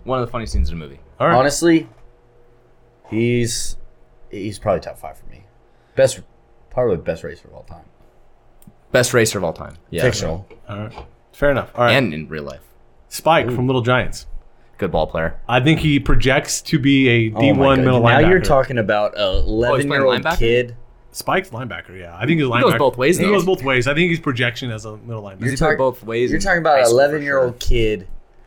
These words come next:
Speaker 2: Dominant.
Speaker 3: could be
Speaker 1: He's
Speaker 3: N F L potential.
Speaker 1: Yeah,
Speaker 2: He was
Speaker 1: he was
Speaker 2: fucking
Speaker 1: good.
Speaker 2: dominant.
Speaker 1: He was
Speaker 2: He was
Speaker 1: good, bro.
Speaker 2: fucking dominant. Honorable mention.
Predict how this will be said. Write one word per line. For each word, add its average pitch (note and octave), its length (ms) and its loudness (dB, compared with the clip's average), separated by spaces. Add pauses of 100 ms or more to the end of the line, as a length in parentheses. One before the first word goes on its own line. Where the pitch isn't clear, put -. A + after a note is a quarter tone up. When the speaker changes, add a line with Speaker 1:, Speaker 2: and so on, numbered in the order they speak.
(420)
Speaker 2:
Dominant. B2 380 0 (300)
Speaker 3:
could F#3 420 2
be E3+ 380 2
Speaker 1:
He's G#2+ 100 -4 (120)
Speaker 3:
N E3+ 200 2
F E3 160 0
L D3 160 6
potential. A#2 420 -4
Speaker 1:
Yeah, - 0 -
Speaker 2:
He - 40 2
was A#2+ 60 -2
Speaker 1:
he - 100 0
was C#3 120 2
Speaker 2:
fucking C3 100 -6
Speaker 1:
good. G2+ 40 -2
Speaker 2:
dominant. F2+ 420 -4
Speaker 1:
He - 80 0
was A#2+ 100 -4
Speaker 2:
He B2+ 120 0
was E2+ 120 2
Speaker 1:
good, - 80 -14
bro. D#3 100 0
Speaker 2:
fucking C#3+ 160 -6
dominant. G#2+ 220 -4
Honorable E3 240 2
mention. C3 260 -4